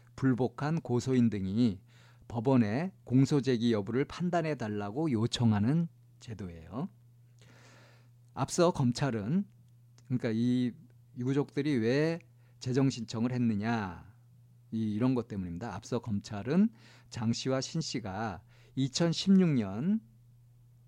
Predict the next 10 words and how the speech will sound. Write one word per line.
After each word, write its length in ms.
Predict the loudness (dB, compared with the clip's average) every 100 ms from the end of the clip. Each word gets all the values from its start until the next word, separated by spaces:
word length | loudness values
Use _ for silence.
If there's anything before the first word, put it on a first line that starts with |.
| -18
지금부터 300 | -10 -8 -8
사 200 | -6 -2
년 160 | 0 0
전이네요. 560 | -2 -8 -8 -6 -6 -8 -20 -20 -20
구월 300 | -4 2 2
팔 220 | 2 -2 -4
일 320 | -2 -2 -4 -12 -20 -16
권 220 | -4 -2
씨를 440 | -2 -2 0 0
수술하면서 960 | 0 -4 -6 -4 -2 -2 -4 -4 -6 -6